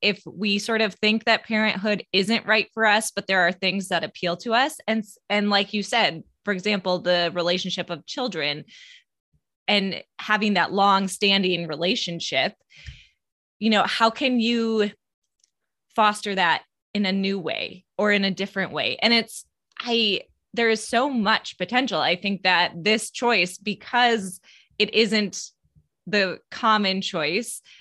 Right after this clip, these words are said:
there aren't those same, like, roadmaps. You know, as you shared,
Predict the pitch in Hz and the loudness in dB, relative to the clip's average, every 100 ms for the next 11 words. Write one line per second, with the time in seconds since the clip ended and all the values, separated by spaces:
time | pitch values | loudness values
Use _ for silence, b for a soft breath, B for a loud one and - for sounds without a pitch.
0 | B - 202 214 - - 220 254 - 220 | B -2 2 2 0 2 2 2 -2 -2
1 | 208 196 - 226 202 202 185 170 160 - | 0 -2 -4 0 2 2 0 0 -2 -6
2 | 180 180 226 240 254 240 - - 233 202 | -2 0 0 2 2 2 -4 -4 0 2
3 | 175 - - 196 175 240 254 - 160 156 | 0 0 0 0 2 0 0 0 2 2
4 | 160 | -2